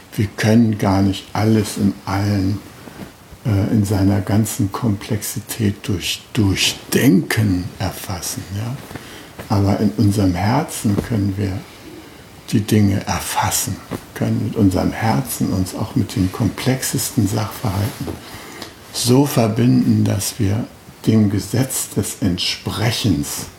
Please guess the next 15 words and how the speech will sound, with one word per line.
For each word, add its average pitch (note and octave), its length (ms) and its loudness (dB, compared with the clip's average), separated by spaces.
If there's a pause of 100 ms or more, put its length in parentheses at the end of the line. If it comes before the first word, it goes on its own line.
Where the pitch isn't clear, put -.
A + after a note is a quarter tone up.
(140)
folgen G#2+ 600 2
können. D2+ 340 -8 (2250)
Ich F#2+ 240 0
wundere B2 400 6
mich G#2 300 2
immer, G#2+ 320 4
was, G2 480 -2
ähm, G2+ 480 -2 (540)
Bakterien A#2 920 2
hinkriegen G#2+ 880 0
auf G2 220 -4
dem G2+ 240 0
Gebiet G2 400 -4
der F2+ 220 0
Weisheit, A2 800 -2